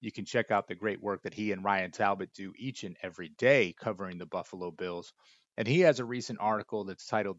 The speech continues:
"These Five Buffalo Bills Are Keys to Potential twenty nineteen Playoff Push." And I really thought it was an interesting topic of discussion. And the first thing that came to mind for me was, how do you focus on just five guys as being the key? And Matt notes that in his article,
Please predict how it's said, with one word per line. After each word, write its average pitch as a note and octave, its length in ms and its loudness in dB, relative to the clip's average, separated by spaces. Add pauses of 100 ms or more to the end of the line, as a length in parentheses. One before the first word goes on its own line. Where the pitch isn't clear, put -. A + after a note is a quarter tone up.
"These C#3+ 340 -6
Five A#2 380 4
Buffalo G#2+ 340 -4
Bills G2 400 -4
Are F#2 220 -8
Keys C3+ 320 -6
to G#2+ 100 -12
Potential - 480 -10
twenty A2 320 -6
nineteen F#2+ 540 -8
Playoff F2 500 -4
Push." - 360 -12 (580)
And B2 120 4
I B2 40 8
really C#3+ 320 4
thought B2+ 220 2
it A#2+ 60 -2
was G#2+ 140 -6
an A2+ 100 -2
interesting A#2 460 -6
topic A2 460 2
of F#2+ 160 -6
discussion. G2+ 640 -4 (400)
And A2 140 -2
the G2+ 60 -4
first C#3+ 380 0
thing A2+ 200 -2
that G2+ 120 -6
came A2+ 260 -4
to G2 100 -8
mind A#2 340 2
for G#2 240 -8
me G2 160 -6
was, F#2 400 -6 (760)
how C3+ 280 4
do C#3 80 -2
you B2+ 120 -4
focus A#2 480 -4
on G2 140 -6
just F#2+ 260 -14
five G#2 500 2
guys G2+ 440 2
as F#2 200 -14
being F#2 320 -8
the E2 60 -10
key? F2 460 -6
And G#2 160 -4
Matt C#3+ 240 2
notes A#2+ 300 -6
that G#2 240 0
in G#2 160 -6
his G2 220 -6
article, G#2 580 -4